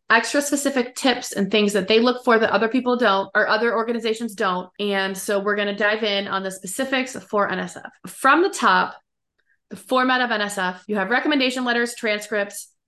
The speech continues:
and two essays. One is a research statement where you propose a specific project that you would research in graduate school and what you would do to accomplish that research goal.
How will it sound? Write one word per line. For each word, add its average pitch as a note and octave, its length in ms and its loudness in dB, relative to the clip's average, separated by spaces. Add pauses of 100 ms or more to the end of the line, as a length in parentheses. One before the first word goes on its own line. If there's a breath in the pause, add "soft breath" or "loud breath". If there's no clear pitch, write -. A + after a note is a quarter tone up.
(100)
and F#3+ 180 -4
two B3+ 280 0
essays. - 560 -6 (300 soft breath)
One A#3 300 4
is D#4 140 4
a E4 140 4
research B3+ 440 2
statement F#3 540 -4 (560)
where F#3+ 160 0
you G3+ 140 4
propose A#3 840 4
a - 40 -14
specific D4 460 -4
project A3+ 360 -2
that A#3 60 -6
you G#3+ 60 -6
would G#3+ 100 0
research G#3 240 -4
in A3 80 -6
graduate G3 360 -4
school G3+ 440 -6
and G3 140 -2
what G#3+ 180 2
you A#3+ 80 0
would A3+ 140 0
do G#3+ 160 0
to G#3+ 100 -6
accomplish G3+ 380 -6
that G3+ 140 -4
research G3 340 -6
goal. F#3+ 360 -6